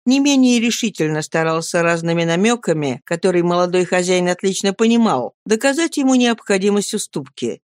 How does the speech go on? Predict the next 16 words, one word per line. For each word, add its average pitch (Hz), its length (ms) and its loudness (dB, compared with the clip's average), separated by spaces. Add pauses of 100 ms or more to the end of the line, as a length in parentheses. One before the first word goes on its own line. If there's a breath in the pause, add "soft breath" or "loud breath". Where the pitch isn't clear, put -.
(160)
Директор 151 540 0
же 160 180 -2
держался 165 560 -2
нейтрально 196 680 0
и - 20 -6
советовал 214 640 0
начать 208 420 -2
переговоры, 190 800 0
чтобы 175 340 0
выиграть 175 580 0
время. 147 520 -2 (220)
Остальные 330 560 -2
служащие 262 680 -2
только 233 360 0
внимали 220 560 2
начальству 151 920 -4